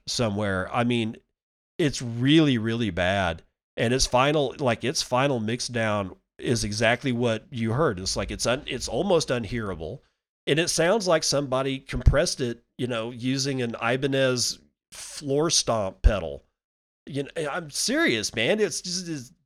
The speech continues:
it's bad, dude. It's really bad. But be that as it may, let's continue on. India may be starting its biggest Bitcoin bull run yet.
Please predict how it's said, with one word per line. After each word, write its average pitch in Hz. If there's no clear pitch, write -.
it's 196
bad, 82
dude. 113
It's 107
really 117
bad. 98
But 185
be 139
that 147
as 127
it 113
may, 113
let's 113
continue 90
on. 65
India 139
may 131
be 127
starting 127
its 120
biggest 110
Bitcoin 113
bull 127
run 127
yet. 151